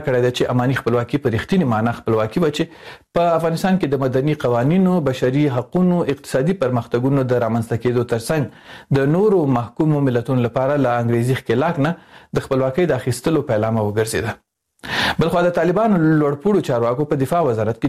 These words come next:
جوړو شویو مراسمو ته ویناو کې ویلي، اوس مهال بشپړه ازادي راغلې او پخوانیو حکومتونو د اماني خپلواکۍ کلیزه داسې حال کې نمانځله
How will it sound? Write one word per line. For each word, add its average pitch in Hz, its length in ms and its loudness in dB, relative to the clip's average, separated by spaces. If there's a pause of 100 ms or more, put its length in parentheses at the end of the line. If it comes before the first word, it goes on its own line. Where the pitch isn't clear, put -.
جوړو 120 240 0
شویو 143 320 2
مراسمو 123 320 0
ته 113 180 -2
ویناو 131 340 0
کې - 60 -4
ویلي، 123 280 2 (440)
اوس 180 140 2
مهال 170 280 2
بشپړه 147 360 -2
ازادي 110 340 2
راغلې 175 380 2
او 170 180 -2
پخوانیو 147 480 2
حکومتونو 123 460 -2
د 117 100 0
اماني 127 300 0
خپلواکۍ 123 520 -2
کلیزه 127 300 2
داسې 127 160 -2
حال 123 160 0
کې 123 180 -6
نمانځله 113 400 2